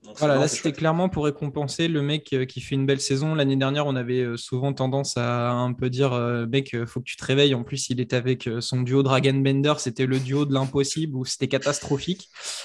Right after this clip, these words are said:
Speaker 2: Euh, et là, euh, il fait une saison à dix-sept déval. Donc, pour moi,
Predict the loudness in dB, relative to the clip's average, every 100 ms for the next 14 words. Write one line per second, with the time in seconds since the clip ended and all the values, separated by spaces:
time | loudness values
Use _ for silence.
0 | -16 -4 2 4 4 2 2 0 0 2
1 | 4 6 6 6 6 2 0 -2 -4 0
2 | 0 2 0 2 0 0 -2 0 0 0
3 | 2 2 2 -4 -10 -12 _ -6 -4 0
4 | 2 4